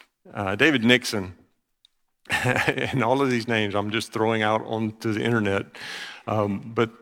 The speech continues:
friends, I still love you. Hope you love me. Uh, David Nixon made up a book. Book didn't exist. It was one of the best book reports I've ever heard. It should have been a book. Um,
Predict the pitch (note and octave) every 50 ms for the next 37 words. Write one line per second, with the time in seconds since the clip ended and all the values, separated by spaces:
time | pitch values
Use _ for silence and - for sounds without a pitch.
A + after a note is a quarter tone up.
0 | _ _ _ _ _ - - - B2 B2+ C3 C3+ C3+ C3+ C3 C3 - - - -
1 | - - - G2 - - - A#2+ A2 A2+ A2 G2+ F#2 F#2+ F#2 F#2 - - - -
2 | - - - - - A2+ G#2+ - A2 A2 G#2+ A2 G#2+ G2+ G#2+ G2 F#2+ E2+ E2 G#2
3 | A#2 A#2 A2+ A2+ A2+ C3 F3+ A3+ B3 B3+ G#3 A3 A3+ A#3 A3+ - - G3+ E3+ D#3
4 | D3 D3+ D#3+ E3+ F#3 F#3 F3 F#3 F#3+ - - D#3 C3+ C#3 D#3+ C#3+ A#2 - - -
5 | - - - _ _ _ _ _ _ _ _ _ _ _ _ _ _ _ _ _
6 | _ _ _ _ _ _ _ _ _ _ _ - _ - _ _ D#3 F3 F#3 D#3
7 | - F#3+ F3+ F3+ F3+ D#3+ C#3 C3+ D3+ F3+ E3+ B2+ G#2 - - - - - - -
8 | - - - - - - - - - - - - - - - - - - - -
9 | - - - C3+ E3 A#3 C4+ C4+ A3+ - B3+ A3+ G#3 F#3+ D3 C3 F#3+ G#3 - -
10 | - G3 - F3 C3+ - E3 D#3 B2 D3 C3 C3 C3 B2 A#2 A2 B2 B2 A2+ G#2
11 | A#2 C#3 - - - A3+ A#3 A#3+ G#3+ A#3 C4 B3+ A#3 C4+ E4 C#4+ F#3 - - -
12 | - - - - - - _ - - - - - - - - - - - - A#2+
13 | A#2+ B2 B2 A#2+ A#2+ A#2 A#2+ A2+